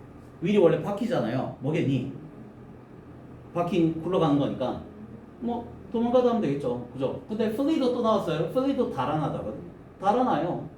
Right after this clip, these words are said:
몇 미터. 그리고 look again, 다시 봐. 어, 몇 미터 도망가다가, "어? 저번에 쫓아오나?" 다시 봐. 그러면서 keeping the distance, 거리는 유지하는 거죠. 그들 스스로와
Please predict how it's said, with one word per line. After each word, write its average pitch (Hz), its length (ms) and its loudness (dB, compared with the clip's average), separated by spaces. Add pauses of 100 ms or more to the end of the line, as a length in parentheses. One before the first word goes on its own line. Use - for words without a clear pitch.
(600)
몇 135 220 0
미터. 160 280 4 (1080)
그리고 269 200 6
look 214 220 4
again, 208 300 4
다시 208 220 -2
봐. - 80 -4 (440)
어, - 220 0 (160)
몇 247 120 6
미터 262 180 6
도망가다가, 185 420 4
"어? 240 280 4 (220)
저번에 202 300 4
쫓아오나?" 254 560 2 (240)
다시 185 240 2
봐. 147 140 0 (840)
그러면서 269 520 4
keeping 214 440 -2
the 196 200 6
distance, - 480 -2 (360)
거리는 160 500 2
유지하는 104 420 -4
거죠. - 160 -10 (560)
그들 123 300 -2
스스로와 120 720 -2